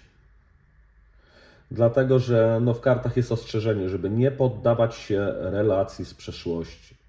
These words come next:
Bo wejście w taką relację z osobą z przeszłości grozi, no właśnie czym? Złamanym sercem, stratą czasu, możliwą blokadą również przed kolejnymi relacjami, ale no właśnie, samo-, gorszą samooceną.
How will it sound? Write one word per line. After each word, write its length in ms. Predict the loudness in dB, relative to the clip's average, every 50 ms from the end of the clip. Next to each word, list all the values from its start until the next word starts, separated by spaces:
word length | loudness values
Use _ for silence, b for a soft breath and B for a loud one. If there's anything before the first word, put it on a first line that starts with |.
| _ _ B B B B B B B -6
Bo 100 | -6 0
wejście 400 | 2 4 2 2 0 -2 -2 -2
w 60 | 0
taką 260 | 0 0 0 0 2
relację 560 | 4 4 4 4 2 0 -2 -2 0 0 0
z 60 | -2 -4
osobą 280 | -6 -4 -4 -4 -4
z 60 | -6
przeszłości 600 | -10 -14 -14 -10 -4 -2 -2 -2 -2 -4 -10 -8
grozi, 580 | -4 0 2 2 2 2 -2 -2 -4 -4 -4 -6 b b b b b b b
no 80 | -2 2
właśnie 320 | 4 4 2 2 -2 -4
czym? 340 | -4 -4 -6 -6 -6 -6 -8
Złamanym 420 | -6 -4 -2 -2 -2 -2 -2 -6
sercem, 600 | -2 0 2 2 2 2 0 -2 -2 0 -2 -6 -8 -10 -16 _ _ _ _ _ _ _
stratą 640 | -20 -20 -20 -14 -6 0 0 0 2 2 0 -2
czasu, 600 | 0 2 2 2 2 0 -2 -2 -2 0 -2 -2 -6 -8 _ _ _ _ _ _ _ _ _ _ _ _ _ _ _ _ -14
możliwą 800 | -12 -10 -4 -2 -2 -2 -2 -2 2 2 2 2 2 0 0 2
blokadą 560 | 0 0 2 4 2 4 4 4 2 2 2
również 320 | 0 0 0 0 0 0
przed 260 | -4 -6 -6 -6 -6 -4
kolejnymi 600 | 0 2 4 4 4 4 4 2 2 2 2 2
relacjami, 760 | 2 2 0 0 -2 -2 -2 0 0 0 0 0 -2 -4 -4 B B B B B B B B B
ale 200 | -2 2 2 4
no 140 | 4 4 4
właśnie, 420 | 6 6 4 4 4 0 -6 -8 -8 -8
samo-, 600 | -8 -6 -6 -4 -2 -2 -2 0 0 0 -2 -2 -4 -8 -6
gorszą 360 | -6 -6 -6 -4 -4 -6 -6 -2
samooceną. 840 | -2 0 2 4 4 4 2 2 2 2 2 2 2 0 -2 -2